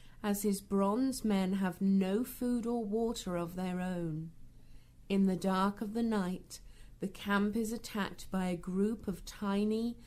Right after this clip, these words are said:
mysterious, blood-sucking creatures. Georg uses magic to vanquish them,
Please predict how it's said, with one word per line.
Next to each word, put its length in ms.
mysterious, 1040
blood-sucking 960
creatures. 920
Georg 560
uses 640
magic 840
to 100
vanquish 720
them, 360